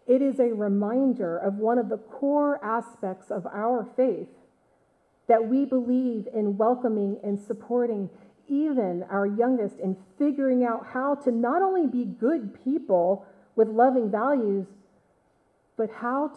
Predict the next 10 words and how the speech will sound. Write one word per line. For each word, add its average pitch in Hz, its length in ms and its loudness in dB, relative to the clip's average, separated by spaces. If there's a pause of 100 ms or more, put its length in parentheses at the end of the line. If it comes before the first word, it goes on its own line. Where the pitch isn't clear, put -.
to 240 140 -2
exist 208 720 -4
in 196 80 -4
an 185 160 -4 (160)
often 196 640 -4 (600)
upside 220 680 -2
down 185 340 -6
world. 151 400 -6 (1700)
We 208 140 -6
support 240 560 -2